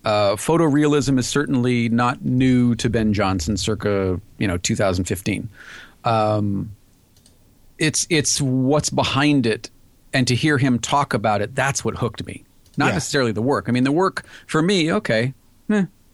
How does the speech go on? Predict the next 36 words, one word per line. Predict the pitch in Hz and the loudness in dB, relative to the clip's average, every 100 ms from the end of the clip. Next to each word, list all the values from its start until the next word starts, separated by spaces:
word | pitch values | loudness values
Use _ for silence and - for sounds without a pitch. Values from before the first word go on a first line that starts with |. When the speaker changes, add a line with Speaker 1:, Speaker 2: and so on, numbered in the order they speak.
| _ _ _ _ - | _ _ _ _ -4
Speaker 1:
it's | 185 | -2
okay. | 190 110 123 - - | 0 0 -2 -6 -10
Speaker 2:
Yeah, | 131 135 | -4 0
Speaker 1:
I | |
mean, | 147 | 2
Speaker 2:
yeah, | 143 | 2
Speaker 1:
it's | |
Speaker 2:
yeah. | 139 | 2
Speaker 1:
not, | 110 | 0
it's | 170 | 0
not | 170 170 | 0 0
my | 151 147 | 2 0
cup | 143 147 127 | 0 -2 -4
of | 120 | -4
tea. | - 123 87 - - | -2 -2 -4 -14 -6
It's, | 143 131 - - - | -4 -4 -6 -8 -6
it's | 127 | -6
what's | 117 117 147 - | -4 0 0 -2
gone | 127 131 123 113 | -2 0 2 0
into | 135 127 127 123 | 0 0 0 -2
getting | 110 120 110 101 | -2 -2 0 -2
there. | 85 80 - | -6 -10 -10
It's | - - | -8 -6
the | 123 | -4
journey | 107 131 131 127 117 | -2 0 2 4 2
of, | 107 107 | 0 -2
of, | 123 110 107 | 0 0 0
of | 123 107 | 0 0
arriving | 110 107 120 127 120 110 | 0 2 2 2 0 -2
at | 101 | -2
that | 104 104 | -4 -6
finished | - - 113 101 - - | -8 -4 -2 -2 -4 -6
piece | 120 95 - | -4 -4 -6
that | 101 | -6
it, | 98 | -6
that, | 120 - | -4 -6